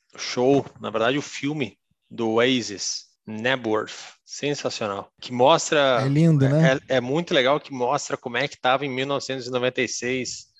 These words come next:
Speaker 1: a Inglaterra, daquele jeito, e mostra a questão do futebol, né? Tava fervendo com a seleção inglesa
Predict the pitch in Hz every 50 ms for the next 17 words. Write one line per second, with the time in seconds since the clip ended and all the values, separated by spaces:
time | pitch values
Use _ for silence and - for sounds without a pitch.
0 | _ _ _ _ - - - _ _ _ - 110 113 113 113 117 113 110 - -
1 | - 123 123 127 123 117 117 104 - - _ _ _ 117 104 - - - 135 139
2 | 131 113 123 135 131 131 160 - 151 139 120 123 123 131 151 160 160 - 135 117
3 | - - 117 - 143 143 135 - - - - - 113 107 113 135 156 156 131 123
4 | 135 135 - _ _ _ _ _ _ _ _ _ _ _ _ _ _ _ _ _
5 | - 120 117 120 117 - - 131 123 123 107 101 123 131 147 170 165 143 - 131
6 | 117 - - 120 120 - - 135 135 139 127 120 120 123 131 147 143 147 165 160